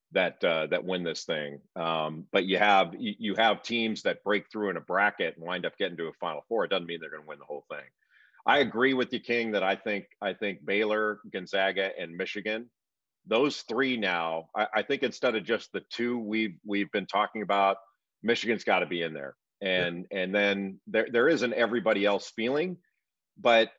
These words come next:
Speaker 1: uh, we were talking the other day in a game day meeting, and, uh, and there seems to be, like, this feeling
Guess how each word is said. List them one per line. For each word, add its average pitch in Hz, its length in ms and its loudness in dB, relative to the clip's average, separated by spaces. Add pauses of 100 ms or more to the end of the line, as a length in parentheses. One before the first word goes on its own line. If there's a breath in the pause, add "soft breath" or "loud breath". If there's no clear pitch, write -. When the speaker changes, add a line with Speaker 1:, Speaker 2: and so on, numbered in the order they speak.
Speaker 1:
uh, 127 60 -6
we 165 260 0
were 170 80 0
talking 139 360 -2
the 117 80 -2
other 107 140 -4
day 113 180 0
in 101 60 -4
a 92 40 -4
game 110 280 -4
day 95 140 -4
meeting, 90 520 -6 (100)
and, 90 320 -4
uh, 82 360 -2 (280)
and 95 300 -6
there 104 100 2
seems 165 440 -4
to 127 100 -2
be, 113 540 -2 (100)
like, 101 180 -2
this 104 320 -4
feeling 98 580 -2